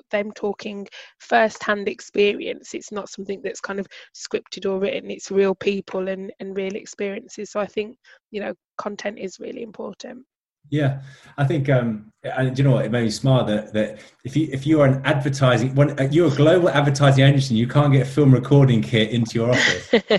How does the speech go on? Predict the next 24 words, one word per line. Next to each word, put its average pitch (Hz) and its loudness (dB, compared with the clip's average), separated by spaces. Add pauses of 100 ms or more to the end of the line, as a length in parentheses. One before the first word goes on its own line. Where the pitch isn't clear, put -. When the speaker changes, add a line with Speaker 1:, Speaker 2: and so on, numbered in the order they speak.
(100)
Speaker 1:
<laughs> - - (100)
Speaker 2:
Imagine 175 0
how 160 6
some 156 2
of 151 2
the 156 6
other 156 6
employer 135 6
branding 127 4
teams 123 4
are 117 2
feeling 139 4
Speaker 1:
Yeah, 220 6
Speaker 2:
right 214 2 (340)
now. - -2
So, 135 6
Speaker 1:
exactly. 127 2 (140)
Speaker 2:
yeah, 117 -2
um, 143 4
all 143 0
right, 135 2
fair 147 4
enough, 110 2
excellent. 131 -6